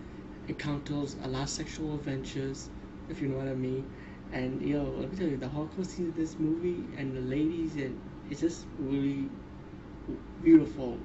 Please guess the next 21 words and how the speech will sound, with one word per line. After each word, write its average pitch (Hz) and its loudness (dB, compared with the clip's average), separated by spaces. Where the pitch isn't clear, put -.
you 151 4
know 143 2
what 131 -2
I 127 -4
mean. 127 -2
But, 143 2
um, 135 -2
yeah, 147 6
it's 151 0
just 160 0
cheesy, 156 2
campy 143 -2
action, 135 -4
comedy, 135 -4
and 135 -4
a 120 -4
lot, 127 -4
a 135 -4
lot 135 -4
of 135 -6
sex - -10